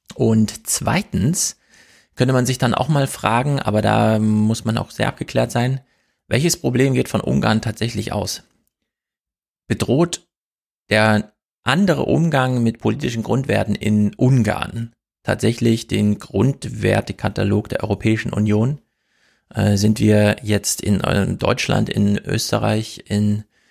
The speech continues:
ähm, Frankreich davon betroffen, dass ungarische Werte plötzlich auf uns ausstrahlen?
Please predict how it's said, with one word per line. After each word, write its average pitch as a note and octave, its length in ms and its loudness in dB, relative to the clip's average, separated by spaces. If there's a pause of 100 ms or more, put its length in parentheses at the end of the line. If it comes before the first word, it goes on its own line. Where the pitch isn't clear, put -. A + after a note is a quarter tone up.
(400)
ähm, G2+ 500 0 (160)
Frankreich A#2 680 0
davon G#2+ 260 -2
betroffen, - 640 -2
dass A2 160 -2
ungarische A#2+ 720 0
Werte G#2+ 400 0
plötzlich - 480 -2
auf - 160 -8
uns C3+ 300 0
ausstrahlen? A#2+ 800 -4